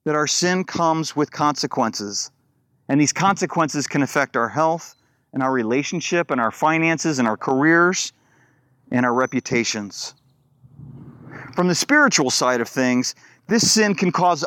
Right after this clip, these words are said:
us to withdraw from God, all on our own, because we don't want to face Him due to our sinful nature. Like a child not wanting to face a parent when they have done something wrong, we sometimes choose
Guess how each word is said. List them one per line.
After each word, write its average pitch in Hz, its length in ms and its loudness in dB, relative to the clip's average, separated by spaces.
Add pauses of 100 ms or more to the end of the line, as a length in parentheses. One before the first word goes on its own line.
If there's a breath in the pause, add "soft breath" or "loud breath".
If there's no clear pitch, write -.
us 180 500 0 (240)
to - 120 -6
withdraw 123 440 0
from 110 240 -4
God, 104 440 0 (440)
all 190 260 0
on 196 160 4
our 175 240 4
own, 113 320 0 (520)
because 143 220 0
we 139 120 2
don't 170 240 0
want 165 180 0
to - 80 -14
face 175 300 -4
Him 101 300 -6 (240)
due 127 140 2
to 127 60 2
our 120 140 2
sinful 123 420 -2
nature. 117 580 -2 (1160 loud breath)
Like 151 180 -2
a 160 60 2
child 180 480 2
not 156 220 2
wanting 160 300 0
to 139 60 -6
face 160 340 0
a 143 40 -6
parent 151 600 0 (240 soft breath)
when 131 180 4
they 147 120 2
have 135 140 0
done 131 180 0
something 127 340 -2
wrong, 120 440 0 (220 soft breath)
we 202 200 2
sometimes 156 680 -2
choose 165 680 2